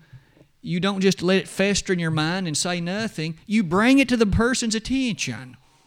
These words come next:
Maybe the person isn't even, even, isn't even aware of what he or she said or didn't say.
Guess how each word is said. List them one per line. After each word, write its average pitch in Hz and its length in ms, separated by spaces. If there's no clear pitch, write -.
Maybe 240 400
the 220 80
person 226 360
isn't 226 140
even, 233 400
even, 214 320
isn't 214 280
even 233 180
aware 240 420
of 208 160
what 180 140
he 180 220
or 156 60
she 165 460
said 180 400
or 143 80
didn't 143 240
say. - 600